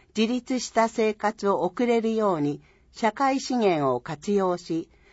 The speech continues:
問題解決に向けて相談や支援を行います。移送サービス事業、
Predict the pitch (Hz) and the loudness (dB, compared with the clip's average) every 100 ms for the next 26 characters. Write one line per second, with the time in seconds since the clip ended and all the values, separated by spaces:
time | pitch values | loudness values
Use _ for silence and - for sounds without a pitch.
0 | _ 214 254 254 247 233 226 240 202 190 | _ 2 2 4 4 2 2 -2 -2 -2
1 | 147 - 147 143 143 170 160 156 151 - | -4 -2 0 0 -2 -6 -6 -6 -6 -6
2 | - 226 226 214 208 196 170 185 - 196 | -2 -2 0 -2 0 0 -2 -4 2 4
3 | 185 175 185 165 135 135 120 123 127 - | 4 2 0 0 -4 -4 -4 -4 -6 -10
4 | - _ _ _ _ _ _ _ _ _ | -20 _ _ _ _ _ _ _ _ _
5 | _ _ _ _ _ _ 220 202 302 277 | _ _ _ _ _ _ -4 0 2 2
6 | 277 277 269 254 254 - 220 240 170 131 | 2 4 4 4 -2 -6 -6 -2 0 0
7 | 123 123 - | -2 -4 -10